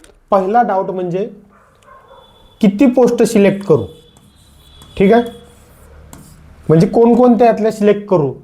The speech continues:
किंवा मला फक्त पॉइंट्समॅनच सर द्यायचा आहे, भरायचा आहे, तर मी बाकीच्या पोस्ट टाकू का, ठीक आहे, आणि प्रेफरन्स कसा देऊ, पोस्ट प्रेफरन्स, ठीक आहे, पोस्ट प्रेफरन्स कसा देऊ, हा मेन डाऊट होता मुलांना. याच्या अगोदर आपण व्हिडिओ एक बनवलेले आहे, ज्यामध्ये साइन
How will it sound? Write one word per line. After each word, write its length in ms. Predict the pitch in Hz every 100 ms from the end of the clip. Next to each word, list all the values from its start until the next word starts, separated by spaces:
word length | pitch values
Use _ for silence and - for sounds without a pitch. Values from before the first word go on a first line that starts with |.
| _ 185
किंवा 180 | 214
मला 220 | 220 214 214
फक्त 260 | 233 233
पॉइंट्समॅनच 680 | 233 214 202 202 214 220 214
सर 120 | 214 202
द्यायचा 360 | 196 185 185
आहे, 140 | 170 165
भरायचा 440 | 170 170 165 175
आहे, 160 | 165 180
तर 100 | 180
मी 120 | 202
बाकीच्या 420 | 180 180 208 208
पोस्ट 300 | 208 202 208 -
टाकू 280 | 175 - 190
का, 200 | 170 - - _ _ _ _ _ _ _ -
ठीक 160 | 196
आहे, 120 | 247 240 - _ _ -
आणि 180 | 156 196
प्रेफरन्स 560 | 202 233 233 240 247
कसा 220 | 247 220 196
देऊ, 160 | 165
पोस्ट 360 | - 202 202 208
प्रेफरन्स, 520 | 196 190 180 151 - -
ठीक 140 | 180 196
आहे, 220 | 240 - _ _ _ _ _ _ _ _ _ -
पोस्ट 260 | 220 226 254
प्रेफरन्स 460 | 226 214 220 226
कसा 240 | 226 208 196
देऊ, 200 | 175 220 - _
हा 200 | - 190
मेन 320 | 214 214 220 220 - _ -
डाऊट 280 | 165 190 190
होता 200 | 160 151
मुलांना. 400 | 143 139 143 240 - _ _
याच्या 240 | 175 175 220
अगोदर 220 | 220 220
आपण 260 | 214 220 220
व्हिडिओ 220 | 214 214
एक 160 | 208
बनवलेले 420 | 185 202 202 202 202
आहे, 220 | 180 220
ज्यामध्ये 540 | 151 175 180 180 190
साइन 520 | 185 - 190 202 208